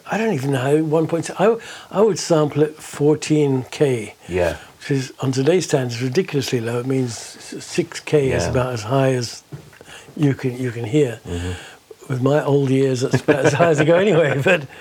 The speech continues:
Speaker 1: um, and that was just over a second.
Speaker 2: Mm-hmm.
Speaker 1: So they must have been sampling it about ten K or less.
Speaker 2: Yeah.
Speaker 1: It
Speaker 2: Yeah.
Speaker 1: re-, it's really short.
Speaker 2: Yes.
Speaker 1: Um,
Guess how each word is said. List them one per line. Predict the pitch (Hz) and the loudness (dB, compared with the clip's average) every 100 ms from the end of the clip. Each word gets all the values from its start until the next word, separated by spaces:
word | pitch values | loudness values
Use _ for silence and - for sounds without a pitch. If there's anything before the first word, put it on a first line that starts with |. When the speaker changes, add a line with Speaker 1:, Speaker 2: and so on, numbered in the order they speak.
| - - - - | -20 -20 -14 0
Speaker 1:
um, | 160 165 160 160 - - - - _ - - | 2 2 0 -6 -20 -20 -20 -20 _ -12 -2
and | 175 170 | 0 4
that | 185 254 | 2 2
was | 302 165 | 2 0
just | - 233 - | 0 0 2
over | 190 156 | 2 2
a | |
second. | 156 254 220 160 107 98 - | 0 0 0 0 -2 -10 -10
Speaker 2:
Mm-hmm. | 98 90 113 - - - - - _ | -6 -4 -6 -10 -20 -20 -20 -20 _
Speaker 1:
So | - 165 | -4 0
they | 156 180 | 2 2
must | 185 175 | 0 -2
have | 156 | -4
been | 139 127 123 - | -4 -6 -10 -14
sampling | - 151 143 131 139 | -8 -4 -2 0 -2
it | 127 135 | -2 -6
about | 113 - - - - | -10 -14 -20 -20 -20
ten | - 151 156 | -6 -2 -2
K | 135 127 | -2 -4
or | 107 | -6
less. | 113 107 - - | -10 -12 -14 -4
Speaker 2:
Yeah. | 92 87 80 - - - - - | 0 0 -4 -12 -20 -20 -8 2
Speaker 1:
It | |
Speaker 2:
Yeah. | 156 | 2
Speaker 1:
re-, | 208 226 | 4 2
it's | 165 - | 2 -4
really | 196 202 139 | 0 2 2
short. | - 156 117 - - - | 2 0 0 -8 -14 -12
Speaker 2:
Yes. | - 147 143 | -2 0 0
Speaker 1:
Um, | 127 | -2